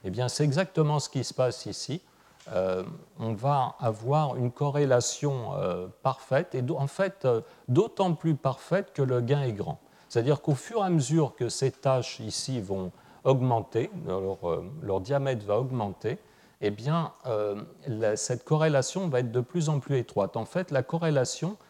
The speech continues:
euh, est, est, est, est essentiellement, euh, dans un rapport, est plus étroite que la largeur de l'état fondamental, ici par un, un rapport qui est justement donné par, euh, l'inverse du gain.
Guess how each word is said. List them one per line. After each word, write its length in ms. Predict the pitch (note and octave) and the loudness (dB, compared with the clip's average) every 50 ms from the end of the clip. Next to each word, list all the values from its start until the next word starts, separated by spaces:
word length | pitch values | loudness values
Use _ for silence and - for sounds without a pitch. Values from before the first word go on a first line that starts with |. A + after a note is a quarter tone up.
| - - _ _ _ | -20 -20 _ _ _
euh, 280 | - A2+ G#2 G#2+ G#2 G2 - - | 0 0 2 2 0 -2 -4 -4
est, 260 | D3+ C3+ A#2 - - - - - - | -4 -4 -4 -4 -8 -12 -12 -8 -4
est, 160 | C#3 B2+ C3+ - _ _ - | -4 -4 -4 -6 _ _ -8
est, 440 | - B2+ B2 B2+ C3 B2 A2 - - - | -6 -4 -4 -2 -4 -4 -6 -6 -10 -8
est 360 | - C3 A2 G#2 G2+ - - | -6 -4 -4 -4 -6 -8 -8
essentiellement, 840 | D3 C3 - - D#3 D3 C3 - - D3+ C#3 C#3 C#3 C3+ B2+ B2 - - - - - - | -6 -6 -6 -4 -4 -4 -4 -4 -4 -4 -2 -2 -2 -2 -2 -4 -6 -10 -14 -18 -10 -6
euh, 200 | - G2 F#2+ F#2 | -4 -4 -2 -4
dans 320 | F#2 G2+ A2+ A2+ - - | -4 -6 -6 -6 -6 -6
un 100 | C3 A#2+ | -6 -4
rapport, 640 | A2 A2+ B2 A#2+ - - - C#3+ C3+ B2 G2+ - - - _ _ | 0 -2 -2 -2 -2 -2 0 2 2 2 -2 -4 -12 -20 _ _
est 80 | - - | -8 -8
plus 380 | C3+ - - F#3 G#3+ F#3 - E3+ | -6 -4 -6 -4 -2 0 0 0
étroite 600 | D#3 C3 - - - D3 D3 D3 C3 - - - | 0 0 -4 -4 0 2 2 2 2 0 -10 -4
que 80 | - A2 | -4 -2
la 160 | G#2 G2+ G2 | 0 0 0
largeur 680 | G#2 A2 C3 D3 C3 - - - C3+ C3 B2 G#2+ - - - - - _ _ | 0 0 -2 -2 -2 -6 -2 0 0 0 0 -2 -4 -10 -20 -20 -20 _ _
de 120 | G#2+ F#2+ G#2 | 0 0 0
l'état 380 | G#2 A2 A#2+ A2+ - D3 C3+ | 2 2 -2 -2 0 0 0
fondamental, 880 | A#2 - - A#2 G#2+ G#2 G2+ G2 F#2+ F#2 F#2+ F2+ - A#2+ C3 D#3+ E3+ D3 - _ _ _ _ - | 0 -2 -8 -6 -4 -4 -2 -2 -4 -6 -6 -6 -4 -2 -2 -2 -2 -6 -10 _ _ _ _ -8
ici 280 | G2+ - - - D#3+ | -6 -6 -4 -4 -4
par 240 | D#3 - C3 A#2 A2 | -4 -4 -6 -4 -2
un, 220 | G#2+ G#2+ G2+ G2+ G2+ - A#2 | -2 -2 -2 -4 -6 -8 -6
un 160 | G#2 G2 G2 | -4 -4 2
rapport 420 | F#2 A2+ B2 - - D#3 E3 D3+ | 2 2 2 2 0 0 -2 0
qui 100 | - - | -2 -6
est 40 | G#2 | -6
justement 560 | F2+ G2 B2+ E3+ - - - D3 C#3 C3+ C3 | -4 -4 -4 -4 -4 -2 -2 -2 0 0 -2
donné 380 | B2 G2+ G#2+ A2 G#2+ A#2 C#3+ D#3 | 0 0 0 -2 0 -2 -4 -4
par, 480 | D3+ - - C3 C3 B2+ A2 G2+ G2+ G2 | -4 -4 -4 -4 -4 -2 -4 -4 -4 -2
euh, 20 | |
l'inverse 520 | F#2+ G#2 B2 B2+ A2 C3 C3+ B2+ - - | -2 -2 -2 -2 0 0 -2 -2 -4 -8
du 100 | - A2 | -8 -10
gain. 220 | F#2+ E2+ F2 E2 | -8 -6 -6 -8